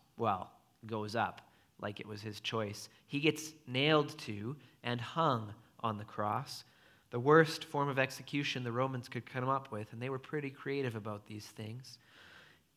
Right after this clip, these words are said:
He's humiliated, he's defeated, he's put on display for all the world to see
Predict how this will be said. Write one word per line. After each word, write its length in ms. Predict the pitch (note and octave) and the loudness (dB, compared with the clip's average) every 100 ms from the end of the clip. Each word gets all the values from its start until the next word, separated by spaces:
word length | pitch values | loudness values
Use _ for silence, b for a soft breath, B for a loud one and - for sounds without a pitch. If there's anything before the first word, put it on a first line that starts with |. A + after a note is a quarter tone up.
| _ _ _ | _ _ _
He's 240 | - C3 | -4 -4
humiliated, 960 | B2+ - - B2 C#3+ E3 D3+ D3+ D#3 E3+ - - _ | -4 -8 -4 2 4 4 2 2 0 -6 -10 -20 _
he's 280 | - B2+ A#2 | -6 -4 -4
defeated, 580 | - G#2+ C#3 D3+ D#3+ F#3 F#3 - b b | -8 -6 -2 0 -2 -6 -12 -20 b b
he's 220 | - B2+ | -8 -8
put 220 | - F3 | 0 6
on 160 | E3+ D#3+ | 8 6
display 540 | C#3 C3+ - C#3+ D#3+ | 2 -4 0 4 6
for 220 | E3 D#3 A#2+ | 4 2 4
all 200 | D3 F3+ | 6 6
the 100 | D#3+ | 4
world 300 | C#3 C3+ - | 4 4 0
to 100 | A#2+ | -10
see 480 | - A2+ G2+ G2+ | -8 -6 -8 -10